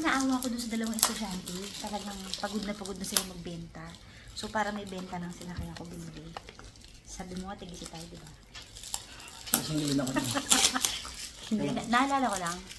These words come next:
Speaker 1: <laughs> Sinabi. Pero okay lang naman. So, bumili ako ng maliliit na lalagyan. Ililipat namin kasi one fifty M L at bawal yun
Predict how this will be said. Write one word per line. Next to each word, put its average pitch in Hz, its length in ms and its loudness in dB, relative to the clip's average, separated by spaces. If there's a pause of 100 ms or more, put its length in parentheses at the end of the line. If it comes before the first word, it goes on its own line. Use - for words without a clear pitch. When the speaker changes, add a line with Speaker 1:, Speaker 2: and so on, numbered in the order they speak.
(100)
Speaker 1:
<laughs> - 380 -8
Sinabi. 254 300 6 (1400)
Pero 349 240 2
okay 349 160 0
lang 247 160 0
naman. 180 240 -2 (2000)
So, - 140 0 (580)
bumili 269 340 10
ako 262 160 4
ng 247 140 8
maliliit 233 420 2
na 202 160 -4
lalagyan. 170 400 -6 (640)
Ililipat 226 500 0
namin 185 300 -8
kasi - 180 -10
one 214 220 -4
fifty 208 340 -6
M 170 180 -4
L 165 140 -8
at 175 140 -4
bawal 180 360 2
yun 170 300 -4